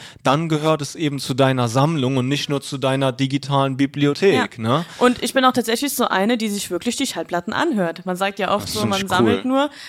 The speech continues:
Speaker 2: aber ich habe jetzt ein richtig, ein richtig schönes Setup und, ähm, ja, da läuft alles hoch und runter.
Speaker 1: Ja, das ist super cool, wirklich. Ja.
Speaker 2: Ja, cool. Ich wollte dich eigentlich noch fragen, jetzt sind wir schon so weit weg davon, aber was ist denn eigentlich dein Top-Song bei Spotify Wrapped?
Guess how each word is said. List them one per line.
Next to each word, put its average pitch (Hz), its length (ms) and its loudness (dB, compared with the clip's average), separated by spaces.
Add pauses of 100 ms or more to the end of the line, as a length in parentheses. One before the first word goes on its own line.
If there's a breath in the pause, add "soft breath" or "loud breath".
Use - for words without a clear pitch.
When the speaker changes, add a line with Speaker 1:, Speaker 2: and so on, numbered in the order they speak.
(120 loud breath)
Speaker 2:
aber 214 140 0
ich 226 60 -4
habe 226 120 -6
jetzt 220 100 -14
ein 214 100 -8
richtig, 226 320 -8
ein 196 120 -12 (180)
richtig 254 320 -6
schönes 226 320 -6
Setup 214 440 -2
und, 196 380 -6
ähm, 185 480 -6
ja, 190 200 -6 (100)
da 196 120 -4
läuft 196 220 -4
alles 202 280 -6
hoch 214 160 -6
und 202 60 -6
runter. 180 340 -6 (600)
Speaker 1:
Ja, 104 160 -2
das 113 200 0
ist 120 160 -2
super 113 280 0 (120)
cool, 107 240 0
wirklich. 107 520 -2 (560 loud breath)
Ja. 101 220 -4 (560 loud breath)
Speaker 2:
Ja, 220 220 -6 (180)
cool. 190 260 -6 (120)
Ich - 120 -2
wollte 277 200 4
dich 247 160 -6
eigentlich 240 220 -2
noch 240 120 -2
fragen, 214 240 -2
jetzt 208 120 -8
sind 220 80 -4
wir 208 80 -4
schon 208 140 -6
so 196 80 -6
weit 196 180 -2
weg 220 160 -4
davon, 202 240 -4
aber 202 180 0
was 220 120 -2
ist - 140 -6
denn 330 80 -4
eigentlich 196 240 -2
dein 196 240 -2
Top-Song 196 440 -6
bei 190 100 -2
Spotify 190 560 -6
Wrapped? 190 360 -6